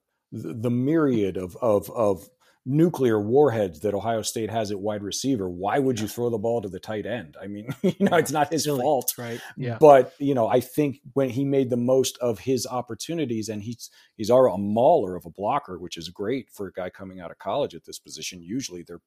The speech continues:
Speaker 1: much better at the wide, at the receiving part, 'cause that's the glamour stuff that gets the girls. Ruckert does the dirty work. But I think when he was throwing the ball, I think he was more than adequate, and I think he's gonna be an absolute stud, uh,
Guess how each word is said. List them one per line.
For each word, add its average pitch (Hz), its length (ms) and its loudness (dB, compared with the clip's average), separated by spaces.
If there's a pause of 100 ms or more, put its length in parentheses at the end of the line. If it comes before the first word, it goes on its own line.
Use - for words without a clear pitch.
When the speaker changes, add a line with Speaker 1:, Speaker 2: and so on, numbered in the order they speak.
Speaker 1:
much 95 240 -12
better 95 220 -12
at 87 100 -14
the 90 80 -16
wide, 82 200 -12 (120)
at 107 160 -12
the 92 80 -12
receiving 107 460 -8
part, 90 260 -16
'cause 90 140 -16
that's 104 220 -12
the - 100 -20
glamour 104 360 -12
stuff - 280 -14
that 101 180 -12
gets - 180 -14
the - 100 -20
girls. 107 400 -8 (460)
Ruckert 110 360 2
does 107 220 0
the 107 100 -4
dirty 135 240 -2
work. 80 340 -10
But 110 140 -2
I 104 100 -2
think 117 260 -8
when 117 200 -8
he 104 180 -10
was 113 380 -4
throwing 110 320 -6
the 87 80 -10
ball, 120 420 0 (360)
I 110 120 2
think 120 100 0
he 107 80 -2
was 90 160 -6 (120)
more 98 360 -2
than 127 160 -2
adequate, 73 480 -12
and 92 80 -14
I 95 80 -8
think 101 180 -10
he's 110 140 -6
gonna 110 160 -6
be 101 160 -6
an 98 80 -6
absolute 101 560 -8
stud, 95 460 -4 (360)
uh, 85 380 -2